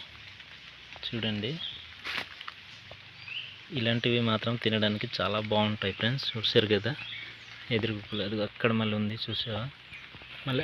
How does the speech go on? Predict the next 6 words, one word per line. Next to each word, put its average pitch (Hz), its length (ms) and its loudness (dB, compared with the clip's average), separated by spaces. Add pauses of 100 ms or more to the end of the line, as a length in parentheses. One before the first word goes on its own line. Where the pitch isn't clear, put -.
అటు 139 200 8
సైడ్ 143 300 12
ఉంది 120 220 0
కనిపించట్లేదు. 120 760 2 (1700)
ఎదురు 123 220 6
చెట్లే 123 340 2